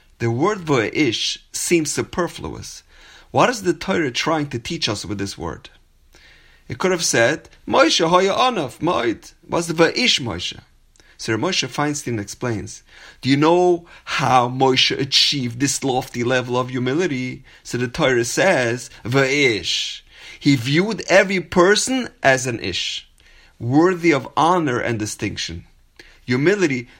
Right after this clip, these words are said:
doesn't mean denigrating oneself, but seeing the virtue in others. The Rebbe Rabbeinu Peshischa said famously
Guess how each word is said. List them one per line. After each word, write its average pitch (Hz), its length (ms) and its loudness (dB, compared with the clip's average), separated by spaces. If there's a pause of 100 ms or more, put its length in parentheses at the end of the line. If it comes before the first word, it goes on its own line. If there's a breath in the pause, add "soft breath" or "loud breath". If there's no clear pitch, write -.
doesn't 170 360 0
mean 147 300 0 (100)
denigrating 120 680 2
oneself, 107 720 -4 (380 soft breath)
but 113 100 -2
seeing 185 400 0
the 131 120 0
virtue 117 800 0
in 113 160 -4
others. - 540 -10 (640 loud breath)
The 110 100 -4
Rebbe 156 240 4
Rabbeinu 139 560 2
Peshischa 120 800 -2
said 143 240 0
famously 117 640 -2